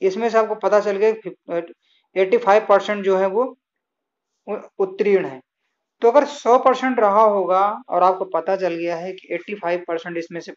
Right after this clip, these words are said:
पास हुए हैं, लेकिन तो आपको पता करना है कि फेल कितने हुए। तो आपको अब तो पता चल गया होगा कि पन्द्रह परसेंट ही फेल हुए हैं।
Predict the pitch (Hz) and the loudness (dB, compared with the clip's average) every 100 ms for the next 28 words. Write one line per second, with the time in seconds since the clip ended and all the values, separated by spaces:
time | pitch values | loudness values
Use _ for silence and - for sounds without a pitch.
0 | 156 160 160 - _ _ _ - 180 220 | -2 -2 -2 -12 _ _ _ -4 0 0
1 | 208 185 185 190 175 175 196 196 185 - | 0 -6 -8 -6 -6 -6 -8 -8 -12 -12
2 | _ - 165 185 180 165 180 180 175 196 | _ -6 -6 -6 -10 -6 -4 -4 -4 -8
3 | 190 185 190 220 214 - 175 160 190 190 | -10 -4 0 2 0 -10 -8 -6 -8 -8
4 | _ _ _ _ _ _ _ _ - 185 | _ _ _ _ _ _ _ _ -10 -6
5 | 160 - 190 190 185 185 220 247 226 226 | -6 -2 -2 -2 -6 -6 -6 -6 -4 -4
6 | 208 208 208 202 185 190 202 175 170 156 | -6 -8 -12 -10 -8 -2 -2 -2 -6 -10
7 | 147 135 175 208 208 196 180 | -14 -12 -12 -12 -12 -14 -18